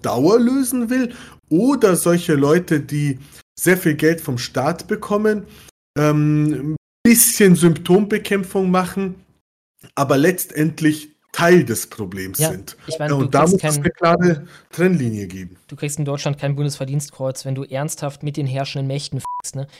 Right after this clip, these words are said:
Speaker 2: Das passiert einfach nicht. Insofern war's eigentlich schon vorher klar. Ich denke, du brauchst dann immer einen Anlass. Das war in dem Fall dann halt, äh,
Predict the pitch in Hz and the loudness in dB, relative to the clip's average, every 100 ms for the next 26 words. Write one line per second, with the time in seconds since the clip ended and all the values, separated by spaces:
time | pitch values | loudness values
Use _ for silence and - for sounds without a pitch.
0 | _ 143 - 151 - 165 165 131 131 120 | _ -12 -6 -6 -2 -4 -4 -10 -12 -12
1 | 123 120 - 139 143 143 131 139 131 143 | -12 -14 -12 -10 -8 -6 -6 -8 -6 -6
2 | 139 135 - 139 135 135 127 139 - 185 | -6 -10 -6 -6 -6 -10 -12 -12 -16 -18
3 | - 160 170 160 170 170 170 151 139 160 | -6 -4 -2 -2 0 -2 -2 -2 -2 -2
4 | 190 190 147 139 139 143 - 151 147 135 | -2 -4 -8 -6 -4 -4 -4 -4 -2 -4
5 | 139 139 - 127 | -4 -6 -8 -10